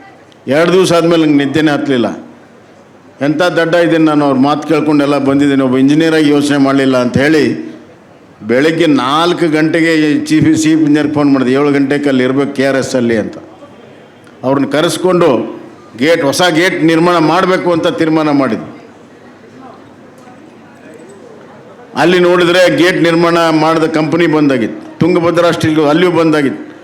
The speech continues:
ಕೊನೆಗೆ ಅಲ್ಲಿಯ ತುಂಗಭದ್ರಾ ಸ್ಟೀಲಲ್ಲಿ ಕೆಲಸ ಮಾಡೋ ಹದಿನೈದು ಜನ ಒಂದು ಸಣ್ಣ ಫ್ಯಾಕ್ಟ್ರಿ ಹಾಕಿದ್ರು, ಅವ್ರನ್ನ ಹಿಡ್ಕೊಂಡು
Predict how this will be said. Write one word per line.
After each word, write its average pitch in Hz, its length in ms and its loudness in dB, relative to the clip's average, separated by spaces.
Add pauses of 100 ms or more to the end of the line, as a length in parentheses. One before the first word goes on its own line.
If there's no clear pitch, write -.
(360)
ಕೊನೆಗೆ 151 520 0
ಅಲ್ಲಿಯ 135 400 0 (1300)
ತುಂಗಭದ್ರಾ 151 480 0
ಸ್ಟೀಲಲ್ಲಿ 151 380 -2
ಕೆಲಸ 147 280 -2
ಮಾಡೋ 147 280 0
ಹದಿನೈದು 135 380 -2
ಜನ 147 160 0
ಒಂದು 151 280 0
ಸಣ್ಣ 151 200 0
ಫ್ಯಾಕ್ಟ್ರಿ 139 340 -2
ಹಾಕಿದ್ರು, 117 300 -2
ಅವ್ರನ್ನ 139 320 0
ಹಿಡ್ಕೊಂಡು 131 680 -2